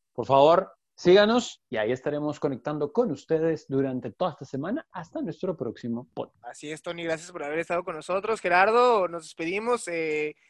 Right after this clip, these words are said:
Speaker 2: te paso los pañuelos más al rato, ¿no? Ahí te los mando vía, vía, eh, envío, ¿no? Pero ahí te los mandamos para que,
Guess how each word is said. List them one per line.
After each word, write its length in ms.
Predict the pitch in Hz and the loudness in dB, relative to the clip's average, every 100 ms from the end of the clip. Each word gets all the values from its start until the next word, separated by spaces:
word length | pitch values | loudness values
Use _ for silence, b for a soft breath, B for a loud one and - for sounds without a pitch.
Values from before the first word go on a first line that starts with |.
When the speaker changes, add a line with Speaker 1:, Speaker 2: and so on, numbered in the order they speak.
| _ | _
Speaker 2:
te 120 | 175 | -4
paso 280 | 165 175 214 | 2 4 4
los 100 | 240 | 0
pañuelos 440 | - 170 190 233 190 | -2 0 2 4 2
más 160 | 185 | 0
al 80 | 208 | 2
rato, 260 | 208 240 220 | 2 2 -2
¿no? 100 | 233 | 0
Ahí 100 | 233 | 0
te 120 | 233 | 0
los 100 | 185 | -4
mando 280 | 180 202 220 | -2 -2 -4
vía, 500 | 185 202 214 190 151 _ _ _ | 0 2 4 4 2 _ _ _
vía, 720 | 160 196 208 202 185 165 151 | 0 4 8 8 8 6 2
eh, 360 | 156 151 151 156 | 0 -2 -2 -4
envío, 680 | 160 226 - 254 277 220 190 | -4 -4 -4 0 4 4 2
¿no? 280 | 220 285 262 | 2 2 2
Pero 200 | 202 175 | 2 2
ahí 120 | 185 | 2
te 120 | 240 | 0
los 100 | 226 | -2
mandamos 420 | 180 165 180 233 | -4 -4 -4 -4
para 280 | - 254 196 | -2 0 -2
que, 320 | - 156 147 | -4 -8 -10